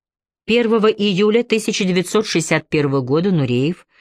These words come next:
танцевал в "Спящей красавице" в составе балетной труппы маркиза де Куэваса. В тот вечер он исполнял небольшую, но сложную роль синей птицы.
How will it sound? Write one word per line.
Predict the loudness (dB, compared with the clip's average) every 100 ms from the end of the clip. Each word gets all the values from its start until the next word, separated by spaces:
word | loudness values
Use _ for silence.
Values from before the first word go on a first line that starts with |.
| -20 _ _
танцевал | -2 0 0 2 2 0
в |
"Спящей | -6 -4 -2 -2 -2 -4
красавице" | -4 -2 -2 -2 -2 -2 -6 -6 -8 -8 _ _
в | -12
составе | -4 -2 -4 -2 -2 0
балетной | 2 2 2 -2 -2 -4
труппы | -2 -4 -4 -2 -2
маркиза | 0 -2 -4 -4 -2 -2
де | 0 0 0 -6 _ _ _ _
Куэваса. | 0 2 2 2 0 -2 -8 -12 -14 _ _ _ _ _ _ _ _ _ _ _ _ _
В | -6
тот | -4 0
вечер | -2 0 -4 -2
он | -2 0 -2 _ _ -6
исполнял | -6 0 0 2 0
небольшую, | 0 0 0 -2 -2 0
но | 0
сложную | -2 -4 -2 0 0
роль | 2 -2 -4 _ _
синей | -10 -4 -2 -2
птицы. | -6 -10 -10 -10 -8 -10